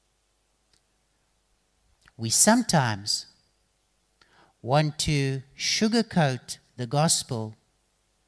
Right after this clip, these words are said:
and make people think that they then have, are going to have this wonderful life on earth. It is an abundant life. It is a glorious life,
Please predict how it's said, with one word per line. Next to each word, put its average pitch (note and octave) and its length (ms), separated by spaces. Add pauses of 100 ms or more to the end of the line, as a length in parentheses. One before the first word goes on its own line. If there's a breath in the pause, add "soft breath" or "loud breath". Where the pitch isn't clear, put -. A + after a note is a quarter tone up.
(560 soft breath)
and B2+ 540 (140)
make D3+ 540
people F3+ 560
think - 640 (920)
that B2+ 520 (1500 soft breath)
they B2+ 200
then F3 320
have, D3 580
are B2 120
going D3+ 300
to D#3+ 180
have B2+ 340
this - 220
wonderful D#3 580
life C3 480
on C3 260
earth. G2+ 320 (180)
It - 140
is F#3+ 180
an A3 80
abundant G3 540
life. F#3 460 (260 soft breath)
It D3+ 160
is A3 240
a F#3+ 140
glorious F#3 760
life, B2 460